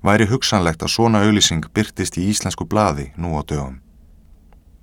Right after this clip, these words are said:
Kjarni.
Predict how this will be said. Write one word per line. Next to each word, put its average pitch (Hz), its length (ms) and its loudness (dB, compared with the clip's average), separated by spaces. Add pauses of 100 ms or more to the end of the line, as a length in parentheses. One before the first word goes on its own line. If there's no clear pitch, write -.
(3000)
Kjarni. 95 480 -2